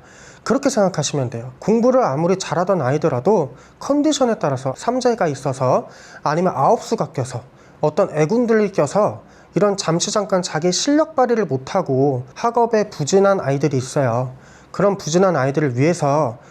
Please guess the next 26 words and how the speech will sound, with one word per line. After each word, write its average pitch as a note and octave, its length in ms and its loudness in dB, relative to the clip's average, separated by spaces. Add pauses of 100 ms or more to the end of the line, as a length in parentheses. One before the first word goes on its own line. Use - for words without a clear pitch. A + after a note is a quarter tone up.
(180)
좀 E3+ 220 0
칠월 A#3 240 0
칠석 A3+ 380 -4
행사를 F#3+ 260 0
해주면 G3+ 480 2 (220)
더욱더 D#3 460 -2 (180)
좋을 C#3+ 340 0
걸로 E3 520 0
관우도령은 C3+ 580 0
예상을 C3 360 -2
합니다. C3 420 -4 (180)
그리고 D#3+ 560 0 (220)
아픈 - 360 -2
아이들이 D#3+ 400 0
있어요. B2+ 340 -6
아픈 - 360 -6
애기들. D3+ 460 -4 (280)
보통 F3+ 320 -2
이런 E3+ 240 2
칠월 C4+ 320 0
칠석 A#3+ 460 -2
행사를 A#3 320 0
하시는 A3+ 500 4
어머님들, F3 680 2
아버님들을 D#3+ 720 0
보면 C3 640 0